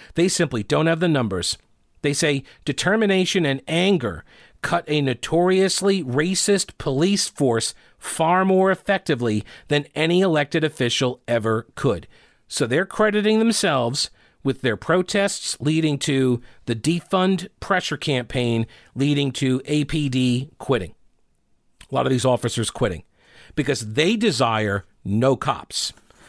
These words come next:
Now, I would submit that is so they can then rule the roost. They then could be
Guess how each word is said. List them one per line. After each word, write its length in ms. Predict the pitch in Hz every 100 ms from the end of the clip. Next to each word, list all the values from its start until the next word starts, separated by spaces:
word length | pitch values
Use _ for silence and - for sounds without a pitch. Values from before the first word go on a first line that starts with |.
| -
Now, 180 | 92 92
I 120 | 139
would 160 | 185 180
submit 480 | - 208 233 285 - - -
that 160 | 139 139
is 100 | -
so 140 | 135
they 180 | 135 131
can 240 | 147 127
then 460 | 127 127 123 123 - -
rule 300 | 120 143 139
the 100 | 117
roost. 460 | 190 240 - - - - _ -
They 240 | 170 269
then 200 | 196 143
could 200 | - 131
be 340 | 135 127 113